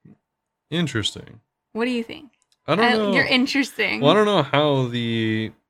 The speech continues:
Speaker 1: the, like, pulling back on the fire would work. Like, how
Speaker 2: It would just be, like, a ranged weapon that you don't run out of charges, basically, but degrades.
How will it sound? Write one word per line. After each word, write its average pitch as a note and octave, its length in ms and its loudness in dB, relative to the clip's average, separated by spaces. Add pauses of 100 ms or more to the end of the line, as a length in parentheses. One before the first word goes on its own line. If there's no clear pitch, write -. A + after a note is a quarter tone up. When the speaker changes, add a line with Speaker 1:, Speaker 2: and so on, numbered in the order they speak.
(280)
Speaker 1:
the, A2 520 0
like, G#2 240 -4
pulling B2+ 400 0
back G#2+ 320 -2
on G2+ 80 -6
the G2 80 -6
fire G2+ 360 -2
would F#2+ 240 -6
work. G2+ 440 -4
Like, G2 140 -6
how G2+ 200 -4
Speaker 2:
It G3 120 4
would A#3 120 0
just D4 180 -6
be, D4 80 -6
like, C#4+ 160 -2
a B3 80 -2
ranged A#3+ 260 -2
weapon A3+ 220 -4
that G#3 120 -6
you G3+ 120 -8
don't G3+ 200 -4
run G3 140 -6
out F3+ 100 -4
of F3+ 80 -12
charges, F3+ 300 -8
basically, F3+ 420 -16
but F#3+ 160 -12
degrades. - 600 -14